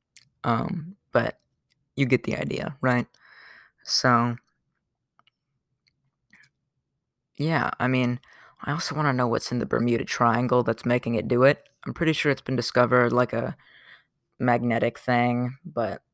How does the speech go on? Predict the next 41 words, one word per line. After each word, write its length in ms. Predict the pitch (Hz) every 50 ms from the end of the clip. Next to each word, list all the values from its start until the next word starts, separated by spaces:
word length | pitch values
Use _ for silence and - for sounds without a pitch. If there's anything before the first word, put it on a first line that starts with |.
| _ _ _ _ -
I 60 | -
don't 120 | 156 165 160
know. 240 | 151 - 73 - - _ _ _ _ _ _
It 60 | -
would 140 | 139 143 135
just 180 | 139 135 - -
be 60 | -
cool 520 | - - - 120 113 - - - - - -
if 260 | - - - - - - - _ _ _ _ _ _ _ _ _ _ _ _ _ _ _ _ _ _
there 140 | - 127 98
was 120 | 104 113 -
something 380 | - - - - - - 80
there, 280 | - - - - - - _ _ _ -
you 140 | 143 139 135
know? 200 | 135 131 131 135 _ _ _ _ _ _ _ _ _ _ _ _ _ _ _ _ - _ _ _ _ _ _ _
Like, 340 | - 131 135 131 123 - -
ooh, 240 | - 147 139 131 -
it 40 | 139
would 140 | 156 165 135
be 120 | 135 131
really 360 | 113 110 120 127 127 131 135
cool 300 | 135 - - 143 139 135
if 160 | - 123 -
there 100 | - 127
was, 180 | 127 127 123 135
like, 220 | 131 120 120 - - _ -
alien 440 | 123 123 120 123 123 123 120 123 123
technology 920 | 120 - 127 120 - - 123 123 117 117 - - - - - 165 135 139 -
there 340 | - - - - - - -
at 140 | - -
the 60 | - 117
bottom 600 | 120 117 - - - - - 73 - - 143 - _ -
that 120 | 147 143
was 280 | - 117 - - - - _ -
throwing 360 | - 135 131 123 117 110 104 -
everything 420 | - - - - - - 143 143
off, 340 | 71 69 71 - - - - _
but 240 | - - 82 - _ _ _ _ _ _ _ _ _ _ _ _ _ _ - -
there's 120 | 170 -
probably 460 | - - 165 147 135 135 120 127 123
not. 300 | 120 120 120 120 120 -